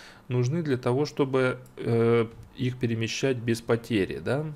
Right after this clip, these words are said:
Ну вот, давайте и попробуем. Сейчас все такое вот выложим, типа меч там и так далее. Так, это все сюда. Э, дальше механизмы всякие, наверно,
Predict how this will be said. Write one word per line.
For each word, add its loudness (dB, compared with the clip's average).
Ну -6
вот, -4
давайте 0
и 0
попробуем. -2
Сейчас -6
все -2
такое -2
вот -2
выложим, -2
типа -10
меч -8
там -6
и -8
так -8
далее. -6
Так, -2
это 0
все -6
сюда. -2
Э, -2
дальше -4
механизмы -4
всякие, -4
наверно, -4